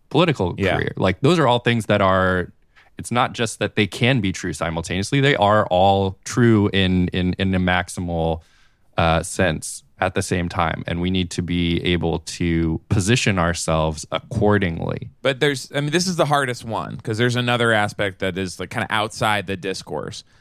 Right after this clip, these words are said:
Speaker 2: When these services work well,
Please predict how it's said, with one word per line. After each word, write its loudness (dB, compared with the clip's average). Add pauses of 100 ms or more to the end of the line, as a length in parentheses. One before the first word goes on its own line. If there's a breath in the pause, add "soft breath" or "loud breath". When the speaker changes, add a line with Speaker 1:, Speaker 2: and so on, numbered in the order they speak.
(280 soft breath)
Speaker 2:
When 2
these -2
services 0
work -2 (540)
well, 0